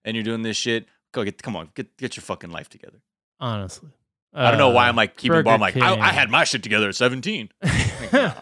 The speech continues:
Speaker 1: I fucking didn't.
Speaker 2: The second I became an adult, uh, I suddenly was responsible, and that's not true. Uh, John Boyega is trending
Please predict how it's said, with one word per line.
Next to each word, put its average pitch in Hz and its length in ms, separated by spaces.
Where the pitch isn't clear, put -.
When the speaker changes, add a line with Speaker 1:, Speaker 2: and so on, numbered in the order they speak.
Speaker 1:
I 98 80
fucking 82 320
didn't. 85 340
Speaker 2:
The 160 100
second 220 360
I 208 140
became 185 380
an 175 80
adult, 131 640
uh, 123 320
I 113 340
suddenly 117 760
was 117 320
responsible, 101 880
and 95 580
that's 95 340
not - 160
true. 143 220
Uh, 139 320
John 151 360
Boyega 151 640
is 151 300
trending 143 800